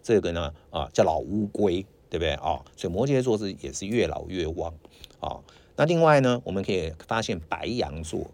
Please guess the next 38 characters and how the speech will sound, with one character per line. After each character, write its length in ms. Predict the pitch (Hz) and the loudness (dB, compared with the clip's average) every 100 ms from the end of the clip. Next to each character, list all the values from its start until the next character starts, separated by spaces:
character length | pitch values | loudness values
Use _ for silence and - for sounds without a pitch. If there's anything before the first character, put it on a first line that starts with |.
| - | -12
也 140 | 82 | -10
是 120 | 78 | -6
越 220 | 101 101 76 | -2 -2 -2
老 220 | 71 80 | -4 -6
越 160 | 90 | -4
有 200 | 71 67 - | -6 -8 -6
青 220 | - 90 | -4 -4
春 180 | 82 85 | -6 -8
魅 240 | 85 71 | -8 -8
力。 180 | 71 76 - _ | -10 -12 -14 _
为 160 | - 113 | -2 -2
什 100 | 92 | -2
么 80 | 76 | -6
呢？ 100 | 80 | -6
因 100 | 113 | -2
为 60 | 117 | 0
白 200 | 107 98 | 2 2
羊 220 | 104 101 | 2 0
座 160 | 113 95 | -2 -2
的 80 | |
人 160 | 78 71 | -4 -8
呢， 100 | 73 67 | -12 -16
他 140 | - 104 | -10 -6
就 80 | 98 | -6
是 140 | 87 | -4
小 180 | - - | -6 -6
孩 240 | - 65 | -8 -10
星 220 | 73 78 | -10 -10
座。 180 | 78 78 78 _ - - - _ _ - - | -10 -10 -12 _ -20 -20 -20 _ _ -18 -12
哦， 120 | 78 - - - - | -12 -12 -20 -20 -14
小 180 | - 117 | 2 4
孩 140 | 117 143 | 6 6
星 200 | 160 165 | 4 4
座 200 | 170 127 | 4 6
呢， 100 | 113 | 4
就 120 | 113 | 0
是 100 | 117 | 0
呢， 260 | 104 95 | 0 0